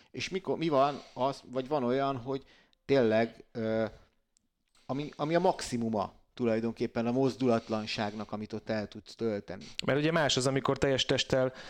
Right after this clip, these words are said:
Speaker 2: ö, lát-, látszik a mozgás, és azzal befolyásolod
Speaker 1: Igen.
Speaker 2: a melletted lévőt, meg más az, amikor csak a, amikor mi, mi se látunk semmit.
Speaker 1: Nem lát semmit, nem lát semmit.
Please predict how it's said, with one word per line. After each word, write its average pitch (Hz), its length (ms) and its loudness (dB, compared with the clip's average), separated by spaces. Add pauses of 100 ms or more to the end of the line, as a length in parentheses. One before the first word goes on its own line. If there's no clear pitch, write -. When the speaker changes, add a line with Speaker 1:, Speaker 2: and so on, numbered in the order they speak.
(220)
Speaker 2:
ö, 123 160 2
lát-, 135 320 0
látszik - 480 0
a 156 40 4
mozgás, 160 500 2
és 143 180 2
azzal 127 380 2
befolyásolod 131 720 2
Speaker 1:
Igen. 127 140 2
Speaker 2:
a - 20 2
melletted 151 320 2
lévőt, 170 320 2
meg 151 100 2
más 143 240 2
az, 120 120 2
amikor 135 280 2
csak - 200 -2
a, - 160 0 (180)
amikor 139 260 0
mi, 143 120 0 (180)
mi 127 100 -2
se 127 100 2
látunk 101 300 0
semmit. 98 400 -4
Speaker 1:
Nem 220 120 -2
lát 135 180 -2
semmit, 120 300 -2
nem 175 140 0
lát 113 140 -4
semmit. 196 480 -4